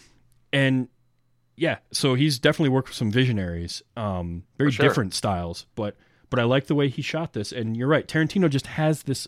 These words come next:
Speaker 1: ability to, like, get the right people to make what he's, he's su-, he's such a good director at, at collaborating and finding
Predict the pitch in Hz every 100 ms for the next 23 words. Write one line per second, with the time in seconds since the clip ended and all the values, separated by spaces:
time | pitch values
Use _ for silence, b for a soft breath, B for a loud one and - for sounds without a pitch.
0 | - 113 123 127 120 107 98 - 110 101
1 | 98 90 - b b b b b b _
2 | _ 123 123 175 - 127 127 131 - 139
3 | 120 104 101 101 107 110 - - _ _
4 | - 107 117 143 - 127 - _ - 143
5 | - 180 - 156 - 180 - 139 127 117
6 | 120 117 101 - 104 - - 92 95 90
7 | 87 82 82 82 - 101 98